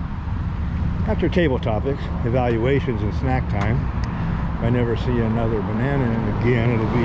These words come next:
too soon. The timer, grammarian, and general evaluator gave their reports. The V P of Education was Curious George.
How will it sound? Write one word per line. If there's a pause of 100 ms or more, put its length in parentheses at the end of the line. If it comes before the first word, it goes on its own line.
(140)
too
soon. (960)
The
timer,
grammarian,
and
general
evaluator
gave
their
reports. (1300)
The
V
P
of
Education
was
Curious
George.